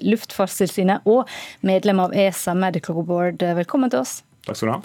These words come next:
Speaker 1: Aller først, er du skuffet over å sitte her og ikke oppe i verdensrommet?
Speaker 2: Ja, det er klart det. Jeg kjenner litt på ambivalensen.
Speaker 1: Ja.
Speaker 2: For jeg er jo naturligvis fornøyd med at jeg var blant de siste en til to promillene som sto igjen i oktober, etter ett og et halvt år med masse tester og intervjuer.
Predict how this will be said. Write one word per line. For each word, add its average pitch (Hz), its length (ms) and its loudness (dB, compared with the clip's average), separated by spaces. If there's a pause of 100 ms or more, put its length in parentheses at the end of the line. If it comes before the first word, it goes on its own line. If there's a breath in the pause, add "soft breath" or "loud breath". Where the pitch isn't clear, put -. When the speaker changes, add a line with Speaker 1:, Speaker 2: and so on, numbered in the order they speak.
(680 loud breath)
Speaker 1:
Aller 254 160 2
først, 226 280 0
er 233 40 4
du 214 60 2
skuffet 226 400 0
over 214 160 4
å - 20 4
sitte 202 300 -2
her 208 240 2
og 208 80 2
ikke 214 160 -2
oppe 202 140 -2
i - 20 -2
verdensrommet? 185 540 0 (680 loud breath)
Speaker 2:
Ja, 101 300 0 (100)
det 101 140 0
er - 20 -2
klart 104 320 0
det. 113 140 4 (160)
Jeg 110 240 0
kjenner 117 180 2
litt 117 100 -4
på - 140 -4
ambivalensen. 101 720 0 (180 loud breath)
Speaker 1:
Ja. 170 140 -8 (260)
Speaker 2:
For - 160 -8
jeg 90 220 -2
er - 20 0
jo 98 80 -2
naturligvis 92 640 -4
fornøyd 98 400 0
med 101 140 -2
at - 100 -4
jeg 92 480 -4
var 98 240 2
blant 101 240 -2
de 95 80 -2
siste - 240 -4
en 92 160 -4
til 95 80 -4
to 95 80 0
promillene 92 560 0
som 87 80 -6
sto 92 160 -2
igjen 90 240 0
i 90 160 -4
oktober, 107 480 0 (480 loud breath)
etter 85 240 -8
ett - 160 -8
og 90 80 -2
et - 80 -12
halvt 90 240 -2
år 90 80 2
med 87 240 -2
masse 92 240 -6
tester - 400 -4
og 92 80 2
intervjuer. 95 400 0